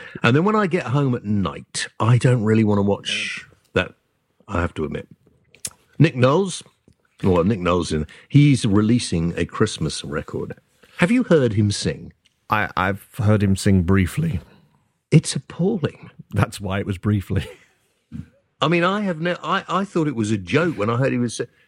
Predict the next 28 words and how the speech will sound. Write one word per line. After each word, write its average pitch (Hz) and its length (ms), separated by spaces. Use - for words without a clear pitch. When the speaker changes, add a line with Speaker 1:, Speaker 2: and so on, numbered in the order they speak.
Speaker 1:
he's 123 280
released 135 320
this 127 120
sort 123 120
of 113 60
country 151 400
album, 127 380
isn't 101 160
it? 80 120
And 120 180
somebody 190 240
played 135 240
me 113 80
a 107 60
track 143 260
and 131 80
I 123 40
said, 135 180
"This, 120 160
he's, 143 320
he's 131 180
taking 170 300
the 104 60
mick." 123 240
It's, 113 180
they 151 80
said, 165 180
"No, 262 420